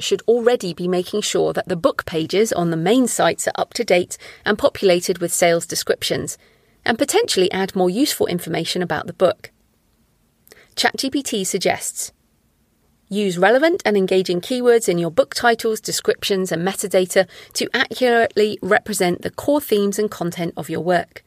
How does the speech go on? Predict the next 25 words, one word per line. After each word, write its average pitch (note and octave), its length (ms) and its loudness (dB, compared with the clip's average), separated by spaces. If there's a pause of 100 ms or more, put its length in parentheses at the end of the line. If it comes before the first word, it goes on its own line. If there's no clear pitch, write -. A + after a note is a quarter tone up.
(720)
This - 200 -2
will D4+ 100 2
help A#3+ 300 2
generative F#3+ 580 0
algorithms F#3+ 800 0
identify F3+ 540 -2
your D#3+ 160 -4
book - 280 0 (280)
as F3+ 160 -4
a D#3+ 60 0
relevant A3 420 4
match - 320 0
for - 80 2
user E3+ 340 -4
queries." E3+ 680 -2 (1700)
It B3 120 2
also G4 260 4
suggested, F3+ 640 -2 (500)
"Engage A3 480 2
with F#4 120 4
readers G#3 380 0
through E3+ 180 -4
questions A#3 520 -4
and G3+ 80 0
answers. - 540 -6